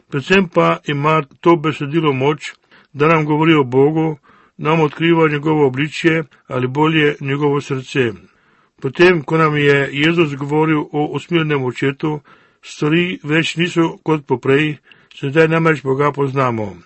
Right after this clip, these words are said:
On je naš oče, ki nas je iz ljubezni ustvaril, svobodne in obdarjene z vestjo,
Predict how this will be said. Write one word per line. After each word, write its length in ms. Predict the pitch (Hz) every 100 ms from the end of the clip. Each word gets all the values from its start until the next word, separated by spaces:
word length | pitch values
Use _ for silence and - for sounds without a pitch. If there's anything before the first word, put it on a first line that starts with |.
| _ _ _ _ _ _
On 280 | 170 175 170
je 100 | 151
naš 340 | 151 151 - -
oče, 420 | 131 139 160 165 156 - _ -
ki 160 | 175
nas 200 | 175 160 - -
je 220 | 151 156
iz 160 | 160
ljubezni 540 | 139 135 147 160 143 160
ustvaril, 640 | 139 - 135 131 139 156 156 _ _ _ _ _
svobodne 640 | - 139 135 165 156 156
in 160 | 156 156
obdarjene 560 | 143 131 135 147 151 143
z 80 |
vestjo, 480 | 123 117 - 156 165